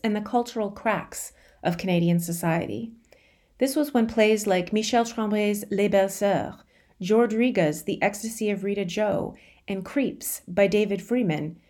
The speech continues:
and collective creations like The Farm Show, in eighteen thirty-seven, A Farmer's Revolt, were written and devised. We will learn about these artistic innovations in Episode four, Collective Creations, and Episode six, Canadian Playwrights.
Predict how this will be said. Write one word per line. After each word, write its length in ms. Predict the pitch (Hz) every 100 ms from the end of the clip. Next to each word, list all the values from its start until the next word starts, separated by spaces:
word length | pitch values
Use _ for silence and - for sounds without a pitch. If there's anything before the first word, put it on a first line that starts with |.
| _ _ _
and 120 | - 202
collective 380 | 240 262 269
creations 480 | - 240 233 233 220
like 140 | 208 202
The 60 |
Farm 340 | 202 233 233 226
Show, 500 | 220 170 160 160 170 - -
in 180 | 196 -
eighteen 400 | 208 226 240 226
thirty-seven, 640 | 220 196 202 220 196 170
A 60 | 170
Farmer's 480 | - 226 226 185 -
Revolt, 480 | 170 196 - - - _ -
were 140 | 180
written 440 | 180 208 160 143 135
and 140 | 170
devised. 640 | 170 165 165 151 160 - - _ _ _ _ _ - - -
We 120 | 226 240
will 160 | 254
learn 220 | 277 311
about 300 | 262 175 165
these 340 | 170 165 160 165
artistic 520 | 175 170 190 - 185
innovations 680 | 170 165 170 170 190 190 190
in 140 | 190
Episode 440 | 196 202 - 202 202
four, 460 | - 214 147 147 _ _ _ -
Collective 440 | 220 220 220 220
Creations, 720 | - 226 220 - 156 151 -
and 140 | 202 202
Episode 460 | 202 220 226 208
six, 500 | - 220 - - - - _ _
Canadian 460 | - 202 196 175 160
Playwrights. 760 | - 180 160 160 - - -